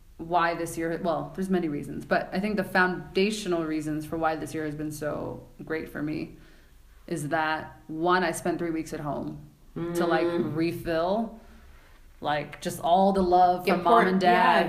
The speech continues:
Speaker 2: yeah.
Speaker 1: poured into
Speaker 2: I'm so looking forward to that.
Speaker 1: Yeah, just all of that was incredible. And then step two, the first two months of this year, I didn't really go out.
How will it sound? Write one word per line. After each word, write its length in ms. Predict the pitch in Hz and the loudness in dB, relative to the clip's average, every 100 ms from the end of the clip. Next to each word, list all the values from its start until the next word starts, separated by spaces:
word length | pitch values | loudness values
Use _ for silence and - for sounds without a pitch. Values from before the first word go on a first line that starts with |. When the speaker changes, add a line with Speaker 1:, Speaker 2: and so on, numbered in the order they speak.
| - | 0
Speaker 2:
yeah. 60 | |
Speaker 1:
poured 200 | - 196 | 2 4
into 720 | 185 190 190 185 175 170 170 170 | 4 2 2 2 2 0 0 0
Speaker 2:
I'm 140 | 175 | 2
so 220 | 190 196 185 | 2 6 6
looking 280 | 196 180 170 | 6 4 2
forward 200 | 156 156 | 0 0
to 80 | |
that. 280 | 139 123 117 | 0 0 0
Speaker 1:
Yeah, 220 | 180 147 - | 0 0 0
just 220 | 196 190 185 | -4 -2 2
all 240 | 208 214 | 4 6
of 60 | 180 | 4
that 260 | 180 202 | 4 4
was 240 | 190 170 - - - - | 2 -2 -6 -14 -12 -10
incredible. 880 | 165 - 190 190 220 311 - - - - - - - | -8 0 2 4 2 2 0 -10 -20 -20 -20 -20 -8
And 240 | - 196 185 | 0 2 4
then 340 | 196 196 196 | 4 4 2
step 480 | 185 - 196 190 - | -2 0 0 0 -8
two, 880 | - - 320 202 175 202 277 269 - - - - - | -4 2 4 4 4 4 0 -2 -10 -18 -20 -12 -2
the 100 | 196 | 0
first 400 | 240 302 349 - | 4 2 2 0
two 120 | 262 | 2
months 240 | 208 220 | 4 2
of 120 | 196 | 0
this 220 | 175 180 175 | -2 -4 -2
year, 320 | 165 175 196 | 0 0 2
I 120 | 180 | 0
didn't 200 | 190 202 | 0 0
really 200 | 175 175 | -2 -2
go 200 | 160 156 | -2 -2
out. 340 | 156 62 - | 0 -2 -6